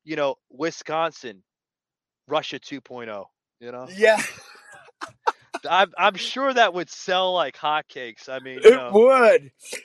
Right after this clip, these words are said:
Speaker 2: Well,
Speaker 1: Sauce, I, I don't know if you've been paying attention to the, uh, the show here, but we just plugged in.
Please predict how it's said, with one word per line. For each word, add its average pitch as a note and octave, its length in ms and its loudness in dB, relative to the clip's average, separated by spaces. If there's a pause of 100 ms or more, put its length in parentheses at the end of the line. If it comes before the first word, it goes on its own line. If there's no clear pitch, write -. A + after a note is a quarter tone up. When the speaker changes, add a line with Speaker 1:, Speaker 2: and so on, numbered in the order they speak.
(120)
Speaker 2:
Well, C4+ 200 8
Speaker 1:
Sauce, F#3+ 260 4
I, F3+ 200 -2 (200)
I E3 140 2
don't G#3+ 140 -2
know G#3+ 100 -2
if - 120 -12
you've G3 100 -14
been F#3 120 -12
paying G3 240 0
attention F#3 480 -8
to F3 140 -14
the, E3 280 -10
uh, D#3 400 -2
the D#3 100 -12
show E3+ 320 -6
here, C#3+ 240 -8
but C#3 180 -12
we D3+ 100 -12
just F3+ 300 -10
plugged F3+ 400 -4
in. D#3+ 260 -4